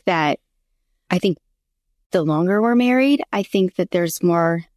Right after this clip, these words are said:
opportunity maybe for this if we're not careful, because I don't know why. I mean, I'm,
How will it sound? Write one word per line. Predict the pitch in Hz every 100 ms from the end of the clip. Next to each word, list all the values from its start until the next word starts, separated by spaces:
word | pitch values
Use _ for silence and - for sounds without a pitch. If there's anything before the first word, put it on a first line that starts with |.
| _ -
opportunity | 175 180 - 196 208 226
maybe | 220 226 233
for | - 220
this | 208 208
if | 185
we're | 175
not | 170
careful, | - 165 170 196 196
because | 185 - 175 165 -
I | 202
don't | 240
know | 190
why. | 160 175 190 180 139 - -
I | 202
mean, | 196
I'm, | 185 170